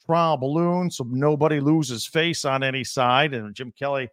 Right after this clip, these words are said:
uh, Jim Kelly, Bri-, uh, Brian Kelly doesn't put it out there. He wants the Michigan job, finds out Michigan's not interested. Now he's still gotta face his fans at L S U who are gonna be very unhappy.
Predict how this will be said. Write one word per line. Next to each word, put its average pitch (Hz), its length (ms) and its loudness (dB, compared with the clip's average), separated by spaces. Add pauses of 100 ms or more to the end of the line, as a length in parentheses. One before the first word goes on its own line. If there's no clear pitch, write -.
(400)
uh, - 100 -16
Jim - 240 -18
Kelly, - 300 -10
Bri-, 143 160 2
uh, 135 320 2
Brian 147 360 4
Kelly 147 340 2 (260)
doesn't 151 280 0
put 170 140 6
it 160 120 2
out 170 160 6
there. 160 100 -2
He 147 60 4
wants 147 240 -2
the 135 60 -10
Michigan 156 360 -2
job, 147 280 -4
finds 156 260 0
out 156 160 2
Michigan's 147 420 -2
not 147 180 0
interested. 143 460 -4
Now 147 160 2
he's 143 100 0
still 151 160 -2
gotta 135 200 -2
face 147 300 -2
his 135 120 -10
fans 139 320 0
at 131 80 0
L 131 160 2
S 127 160 -4
U 190 160 4
who 139 60 2
are 139 60 2
gonna 127 100 -2
be 131 80 0
very 127 240 2
unhappy. 131 560 -2